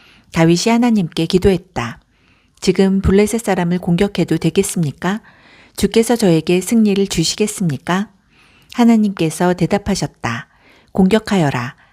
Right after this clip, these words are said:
내가 너에게 승리를 주겠다." 다윗은 바알 브라심에서 공격하여 그들을 철저히 쳐부수었다. 그러고 나서 이렇게 말했다. "콸콸 솟구치는 물처럼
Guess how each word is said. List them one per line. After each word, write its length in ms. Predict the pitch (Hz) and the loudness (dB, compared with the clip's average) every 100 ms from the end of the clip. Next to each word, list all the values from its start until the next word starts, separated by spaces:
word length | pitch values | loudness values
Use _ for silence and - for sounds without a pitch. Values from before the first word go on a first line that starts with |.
| - | -6
내가 260 | 170 175 180 | 0 0 2
너에게 400 | 156 139 190 196 | 0 0 0 0
승리를 480 | 240 233 233 220 | 2 2 2 0
주겠다." 600 | 202 - 127 _ 110 107 - _ _ _ - | -4 -6 -8 _ -10 -10 -16 _ _ _ -2
다윗은 560 | 165 170 170 220 175 | 0 2 0 0 0
바알 340 | 170 160 180 196 | -2 -2 0 0
브라심에서 720 | - 196 202 202 170 165 165 | 0 0 0 -2 -2 -2 0
공격하여 800 | 180 180 202 - 151 120 117 - - | 2 2 0 -4 -4 -4 -8 -12 -4
그들을 340 | 165 180 196 | 0 2 2
철저히 440 | 196 240 226 214 208 | 0 -4 0 0 0
쳐부수었다. 920 | - 240 240 - 170 - - 120 - _ _ _ _ | -2 -4 -2 -2 -4 -4 -6 -6 -8 _ _ _ _
그러고 240 | - 175 175 | 2 4 2
나서 320 | 151 143 185 | -2 -2 0
이렇게 400 | 175 196 220 226 | 2 0 2 0
말했다. 640 | 185 143 135 - 120 131 - _ _ _ _ - | 0 0 -6 -8 -8 -8 -16 _ _ _ _ -4
"콸콸 420 | 233 233 240 233 | -2 0 2 2
솟구치는 720 | 226 240 247 233 - 180 185 | 2 -2 -2 -4 -2 0 0
물처럼 600 | 160 151 - 165 127 120 | -2 -4 -4 -4 -4 -6